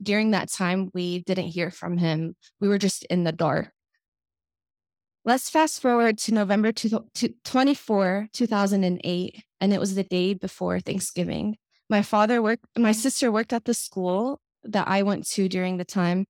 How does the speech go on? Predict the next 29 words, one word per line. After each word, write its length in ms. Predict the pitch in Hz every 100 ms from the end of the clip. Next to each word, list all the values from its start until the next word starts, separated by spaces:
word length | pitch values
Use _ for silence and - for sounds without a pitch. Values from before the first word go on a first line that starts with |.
| _ _ _ _ _ -
and 280 | 202 196 208
she 320 | - 214 214
just 240 | 202 -
quickly 340 | - 220 233 240
grabbed 300 | 202 196 185
me, 180 | 185 175
and 160 | 185
we 120 | 180
hardly 360 | 175 208 202 208
made 220 | 190 175
it 120 | 175 -
to 100 | 175
the 100 | 170
courthouse 480 | - 175 196 - -
in 100 | -
time. 500 | - 180 170 175 202 _ _ _ _ _ _ -
The 80 | 208
hall 280 | 202 202
was 200 | 233 254
packed. 640 | - - 180 - - - - _ -
The 60 | 202
security 800 | - - - 226 226 226 220
did 180 | 208 175
not 220 | 180 175
want 160 | 180 185
to 60 | 190
let 160 | -
me 160 | 190 -
in 360 | 160 160 170